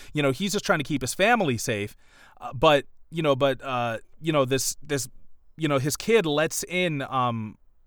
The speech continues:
I don't wanna say a fugitive. <laughs> Uh, his kid lets in somebody who's running away from these one percenters who are trying to kill him. Uh, and, and he's a black man. He's homeless. He has dog tags on, so you could tell he's a veteran.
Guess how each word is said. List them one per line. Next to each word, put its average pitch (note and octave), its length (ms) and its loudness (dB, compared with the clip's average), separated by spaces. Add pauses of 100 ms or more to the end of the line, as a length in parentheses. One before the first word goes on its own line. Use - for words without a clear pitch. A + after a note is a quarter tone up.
(600)
I C3+ 80 -2
don't D3 100 6
wanna D3 120 0
say C3+ 160 0
a A2+ 40 -4
fugitive. B2 540 -4 (140)
<laughs> - 180 -12
Uh, D#3+ 140 4
his G#3+ 180 6
kid A3 240 6
lets E3+ 280 0
in G3 120 0
somebody D3 340 2
who's C3 200 0
running E3 300 2
away D#3+ 340 4
from C#3+ 240 0
these C3 200 0
one C#3+ 220 -2
percenters D#3+ 500 -2
who B2+ 100 -4
are A#2 60 -4
trying C#3+ 280 0
to A#2+ 60 -2
kill G3 260 0
him. A2+ 220 -4 (500)
Uh, B2 360 4
and, C#3 260 0
and C#3+ 160 -2
he's C#3 180 0
a D3+ 40 0
black C3+ 360 2
man. D#3 380 -2
He's A2+ 200 -6
homeless. E3 720 0
He B2+ 180 -4
has C3+ 180 0
dog D3 260 4
tags D#3 260 -2
on, D#3 140 -2
so C3+ 100 -6
you B2 60 -6
could B2 100 -8
tell D#3+ 180 -2
he's E3+ 200 -2
a - 20 -4
veteran. C#3+ 560 0